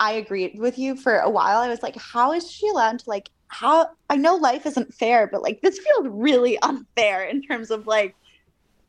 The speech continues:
her winning and just, like, the people who, like, hurt others to get ahead, like, coming out on top." But I really do feel like in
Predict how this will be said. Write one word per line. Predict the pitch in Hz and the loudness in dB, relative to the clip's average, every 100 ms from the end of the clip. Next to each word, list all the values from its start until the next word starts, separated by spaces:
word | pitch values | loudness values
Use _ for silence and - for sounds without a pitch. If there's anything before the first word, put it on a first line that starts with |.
| _ | _
her | - - 240 233 - _ - | -10 -2 0 0 -4 _ -14
winning | 214 220 208 175 123 113 - | -8 -6 -4 -6 -6 -10 -4
and | 233 220 | -4 -4
just, | 214 | -2
like, | 214 202 - - - - | 0 -2 -4 -20 -14 -6
the | 220 | -4
people | - 240 226 220 | -2 2 4 4
who, | 226 | 2
like, | 208 196 | 0 0
hurt | - - 202 - | -4 -4 -4 0
others | 202 196 196 196 | 0 0 -4 -6
to | 220 | -6
get | 190 170 | 0 0
ahead, | 185 190 175 175 | 2 2 0 0
like, | 156 160 - _ _ - | -4 -4 -8 _ _ -4
coming | 175 175 | -4 0
out | 170 165 | 0 2
on | 170 | -2
top." | 185 151 175 247 _ - - - | -2 0 0 0 _ -20 -12 -2
But | 254 | 0
I | |
really | 262 285 339 | 2 2 2
do | 359 381 | 0 -2
feel | 381 202 | -2 -4
like | 190 190 - - | -2 -6 -6 -6
in | 202 196 190 | -6 -4 -6